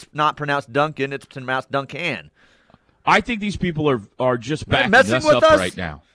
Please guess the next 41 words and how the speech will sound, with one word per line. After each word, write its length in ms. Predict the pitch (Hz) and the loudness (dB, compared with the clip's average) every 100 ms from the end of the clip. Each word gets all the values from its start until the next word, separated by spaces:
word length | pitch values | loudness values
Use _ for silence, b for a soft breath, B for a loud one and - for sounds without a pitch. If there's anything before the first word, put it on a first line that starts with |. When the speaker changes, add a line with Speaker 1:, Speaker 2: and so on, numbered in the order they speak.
| _ - | _ -4
Speaker 2:
No, 140 | 202 | 0
they're 120 | 196 | 0
backing 480 | 135 202 233 226 190 | 2 2 2 -2 -6
us 300 | - 190 - - | -2 -2 -2 -2
up 280 | 156 - | -2 -2
Speaker 1:
Yeah, 40 | 107 | -2
Speaker 2:
against 300 | 208 190 175 | 6 6 6
Speaker 1:
no, 60 | 214 | 6
Speaker 2:
the 60 | |
Speaker 1:
they 60 | 226 | 8
are. 180 | 165 135 | 8 6
Speaker 2:
texter. 160 | 123 110 | 2 0
The 60 | |
Speaker 1:
They 80 | 160 | 2
are. 120 | 123 | 2
Speaker 2:
texter, 360 | - - 151 143 _ _ _ _ _ _ _ | 0 -2 -4 -4 _ _ _ _ _ _ _
the 80 | 143 | -8
texter 540 | - 190 - 214 180 - - | -2 -2 -2 -4 -6 -8 -4
texted 420 | 180 175 - 160 | -4 -4 -4 0
in 80 | 139 | 0
that 100 | 143 | 0
we 120 | 139 | -2
were 100 | 139 123 | -2 -2
pronouncing 480 | 131 143 151 131 101 | -4 -2 -4 -8 -12
it 60 | |
wrong, 460 | 73 87 76 76 107 _ _ _ _ _ - | -10 -10 -10 -14 -20 _ _ _ _ _ -8
that 160 | 117 113 | -6 -6
it's 160 | - | -8
Duncan, 920 | 95 123 120 101 147 151 107 85 92 - | -4 -4 -4 -4 -4 -2 -4 -6 -12 -12
and 200 | 110 107 | -8 -2
they're 160 | 120 113 | 0 0
backing 420 | 110 107 104 95 | -2 -4 -6 -10
us 140 | 85 | -8
up 160 | 95 - | -8 -8
that 120 | 85 | -12
the 80 | 82 | -14
texter's, 720 | - 90 - 85 78 - - _ _ _ _ _ - | -10 -10 -12 -16 -16 -18 -20 _ _ _ _ _ -14
uh, 120 | 87 - - | -14 -14 -16
uh, 120 | 82 80 | -16 -14
not 260 | 85 82 | -14 -16
smart. 320 | - 95 87 | -14 -10 -10